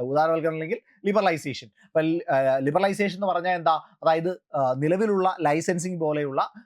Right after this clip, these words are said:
പല മേഖലകളിലും നിലനിൽക്കുന്ന റെസ്ട്രിക്ഷൻസ് കുറയ്ക്കുക എന്നുള്ളതാണ് ഉദാരവൽക്കരണം കൊണ്ട് ഉദ്ദേശിക്കുക.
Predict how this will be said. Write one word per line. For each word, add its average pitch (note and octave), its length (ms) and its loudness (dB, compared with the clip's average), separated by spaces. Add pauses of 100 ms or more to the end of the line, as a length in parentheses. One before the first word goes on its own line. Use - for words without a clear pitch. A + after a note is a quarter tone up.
(140)
പല F#3 160 4
മേഖലകളിലും F#3 720 0
നിലനിൽക്കുന്ന E3 680 0 (200)
റെസ്ട്രിക്ഷൻസ് G#3+ 680 -4
കുറയ്ക്കുക F3+ 400 0
എന്നുള്ളതാണ് D#3+ 520 0 (240)
ഉദാരവൽക്കരണം D#3+ 640 2
കൊണ്ട് D3 140 0
ഉദ്ദേശിക്കുക. C3+ 480 0